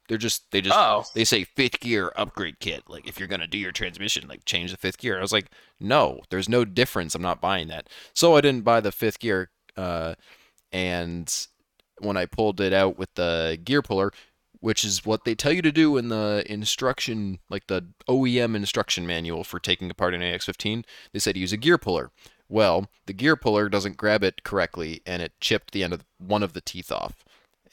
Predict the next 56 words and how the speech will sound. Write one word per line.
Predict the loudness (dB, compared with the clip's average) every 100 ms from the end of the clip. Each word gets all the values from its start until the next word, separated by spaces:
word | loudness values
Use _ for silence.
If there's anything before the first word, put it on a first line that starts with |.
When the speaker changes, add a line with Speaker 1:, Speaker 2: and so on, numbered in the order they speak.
| _
Speaker 1:
when | -6 -2
I | -2
Speaker 2:
Oh, |
Speaker 1:
put | -2 -4
it | -2
in. |
Speaker 2:
good | -4 -2
Speaker 1:
So | 0
Speaker 2:
God. | 4 4 2
Speaker 1:
I | 4 6
was | 6
like, | 4 4
"Maybe | 4 4 4 4
that | 4 6
got | 6
worse, | 8 6 4
and | 0
it's | -4
just, | -4 -2
like, | 0
a | 0
really | -2 -2 -2 0
bad | 2 0
tooth | 0 -4 -4
now." | -6 -6 -8 -18 -20 _
No, | 4 6 8 6
it |
just, | 4 2
like, | 0 0 -6 _
it | -10 -2
nibbled | 2 4 6 6
the | 4 2
edges | 0 0 0
of | 0
a | 0
lot | 0 0 2
of | 0
'em. | -4 -10 _ _
So | -2 0
a |
lot | 4 4
of | 4
the | 2
edges | 0 0 -4
were | -4 -4
just | -4 -6 -8 -16 _ _ -6
missing | -4 -2 -4
a |
tiny | -4 -2 0 0
bit. | -2 -2 -4 _ _
So | -4 0
that | 0 0
was | -2
probably | 2 4 2
my | 0 -2
rumble. | -4 -6 -8